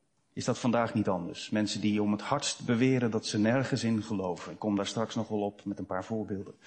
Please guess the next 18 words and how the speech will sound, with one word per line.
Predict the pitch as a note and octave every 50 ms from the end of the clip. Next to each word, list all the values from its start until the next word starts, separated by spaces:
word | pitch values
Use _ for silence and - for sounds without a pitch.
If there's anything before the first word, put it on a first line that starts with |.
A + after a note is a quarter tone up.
| - - - - - - - - - - - - - - - - _
Mensen | A2 G#2+ G#2+ - G#2+
die | A2 A2
om | A2 G#2+
het | G#2+ G#2
hardst | G#2 A#2 C#3+ C#3+ - -
beweren | - B2+ A2 B2 B2+ C3 C3 B2 A#2+
dat | A2 A2 -
ze | - - G2+
niets | G#2 B2 B2+ - -
geloven. | - A#2 A2 G#2 G2 F#2 F2 - - - - - - - - _ _ _ _ _ _ _ _ _ _ _ _ _ _ _ _ _ _ _ _ _ _ _ _ _ _ _ _ _ _ _ _ _ _ _ _ _ _ _ _ _ _ _ _ _ _ _ _ _ _ _ _ _ _ _ _ _ _ _ _ _ _ _ _ _ _ _ _ _ _ _ _ _ _ _ _ _ _
Die | - G2+
zijn | F#2+ G#2 G2+ G2 F#2+ F#2
zo | F#2 - B2 C3 C3+ C#3 C3+ C3 B2+ A#2 - - -
religieus | - A2 A2 G#2+ G#2+ G2+ - G#2+ G#2+ G#2 G#2+ G#2 G2+ - - - - - -
als | - - -
je | - G2+
let | G#2 A2 A2+ A2 - -
op | G#2+ G2+ - -